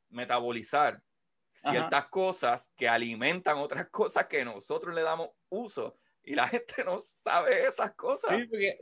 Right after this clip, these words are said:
Speaker 2: porque es algo que no, ¿verdad? Desde nuestro, quizás de nuestro punto de vista más, eh, eh,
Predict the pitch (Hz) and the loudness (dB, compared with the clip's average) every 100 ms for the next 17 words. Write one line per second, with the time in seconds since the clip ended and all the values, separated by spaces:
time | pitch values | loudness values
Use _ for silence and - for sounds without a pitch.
0 | 165 175 180 185 214 240 208 165 165 180 | -8 -2 4 4 4 0 0 0 2 4
1 | 175 151 - 151 147 175 185 165 156 147 | 4 2 0 0 4 6 4 2 0 -2
2 | - 147 147 139 131 143 151 165 170 165 | -4 0 2 2 0 -2 0 2 0 -2
3 | 151 151 147 165 160 160 160 165 135 139 | -4 -6 -4 0 2 0 -4 -2 0 0
4 | 143 147 143 127 - _ - 131 117 - | 0 0 0 -4 -10 _ -6 -4 -4 -6
5 | 120 113 | -10 -10